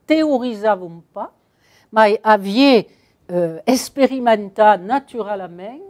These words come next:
à ce voisinage des plantes et que s'adjudent l'une l'autre. Donc, on dit que, euh, la, l'écologie actuelle invente l'aigle tébèse, est la vérité. Et vous êtes depuis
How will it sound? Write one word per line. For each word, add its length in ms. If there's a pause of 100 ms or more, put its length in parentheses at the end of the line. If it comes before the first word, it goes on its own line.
(100)
à 120
ce 420
voisinage 1160 (300)
des 140
plantes 560 (360)
et 180
que 180
s'adjudent 840
l'une 300
l'autre. 460 (280)
Donc, 280
on 140
dit 380
que, 220 (340)
euh, 440
la, 180
l'écologie 680
actuelle 800 (320)
invente 580
l'aigle 440
tébèse, 640 (340)
est 260
la 160
vérité. 340 (440)
Et 140
vous 280
êtes 160
depuis 480